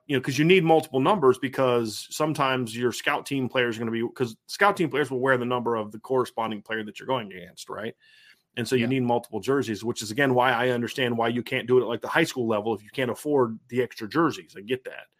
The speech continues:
Speaker 1: But I just have never understood why teams like Notre Dame don't do that, to be honest with you. But,
Speaker 2: It's
Speaker 1: uh, maybe
Speaker 2: interesting.
Speaker 1: that's changed, but I've always thought that the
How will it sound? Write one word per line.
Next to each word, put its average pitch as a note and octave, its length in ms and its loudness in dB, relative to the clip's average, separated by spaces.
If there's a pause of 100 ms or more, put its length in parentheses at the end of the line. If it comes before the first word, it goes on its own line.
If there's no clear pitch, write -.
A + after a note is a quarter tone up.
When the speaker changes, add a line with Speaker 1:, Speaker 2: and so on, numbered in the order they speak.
(640)
Speaker 1:
But A2+ 340 2
I A2+ 120 -2
just D3+ 180 -6
have F3+ 100 0
never F3+ 220 0
understood E3 460 -2
why C3 400 4 (400)
teams C#3 180 -4
like A#2+ 140 0
Notre B2 160 -2
Dame A#2+ 100 -2
don't A2 140 -4
do A#2+ 140 -4
that, F#2 240 -10 (200)
to - 100 -20
be G#2+ 60 -8
honest F#2+ 220 -10
with G2 100 -8
you. G2 220 -12
But, G2+ 320 -8
Speaker 2:
It's - 100 -14
Speaker 1:
uh, A3 60 -4
maybe A2 160 -4
Speaker 2:
interesting. C3 280 4
Speaker 1:
that's B2 200 2
changed, B2+ 480 0
but A2 100 -4
I've A#2 160 -4
always A#2+ 240 0
thought A#2 240 0
that A2 140 -4 (240)
the C3 140 4